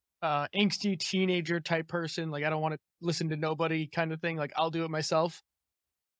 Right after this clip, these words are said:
And then, like, as this has gone on, she's, like, really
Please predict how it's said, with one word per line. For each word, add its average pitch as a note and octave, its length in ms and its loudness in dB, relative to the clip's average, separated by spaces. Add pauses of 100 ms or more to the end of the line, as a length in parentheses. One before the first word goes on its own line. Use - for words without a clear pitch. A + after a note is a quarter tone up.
(140)
And F#3+ 140 6
then, F3+ 140 4
like, E3+ 280 4
as F3 300 6
this D#3+ 140 0
has D#3 80 -2
gone D#3 220 0
on, D3+ 220 0
she's, D3 240 -8
like, D3 200 -4
really C#3+ 500 -6